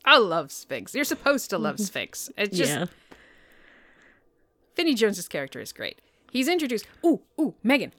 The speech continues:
Speaker 1: I had a realization when I was
Speaker 2: Amber.
Speaker 1: watching the end of the movie, which I will share with you in a moment. We meet him. He's in a morgue.
Speaker 2: <laughs> Yes, he is.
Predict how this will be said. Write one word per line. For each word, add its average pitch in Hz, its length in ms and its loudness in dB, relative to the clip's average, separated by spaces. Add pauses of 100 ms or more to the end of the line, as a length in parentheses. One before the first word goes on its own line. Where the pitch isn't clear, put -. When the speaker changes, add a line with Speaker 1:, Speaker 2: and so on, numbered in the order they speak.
(140)
Speaker 1:
I 190 60 0
had 240 180 8
a - 20 4
realization 214 640 4 (240)
when 208 140 0
I 190 60 2
was 175 80 4
Speaker 2:
Amber. 160 80 6
Speaker 1:
watching 185 220 2
the 180 100 -2
end 175 120 -4
of 165 60 -4
the 160 40 -10
movie, 156 360 -8 (240)
which 196 160 0
I 202 80 6
will 175 100 -2
share 226 220 4
with 180 120 -4
you 156 100 -6
in 151 60 -4
a 147 40 -6
moment. 160 280 -6 (1300)
We 233 140 2
meet 240 180 4
him. 156 180 -4 (120)
He's 214 200 2
in 202 80 6
a 185 40 0
morgue. 165 420 -8 (1200)
Speaker 2:
<laughs> - 240 -2
Yes, 165 400 4
he 202 140 6
is. - 300 2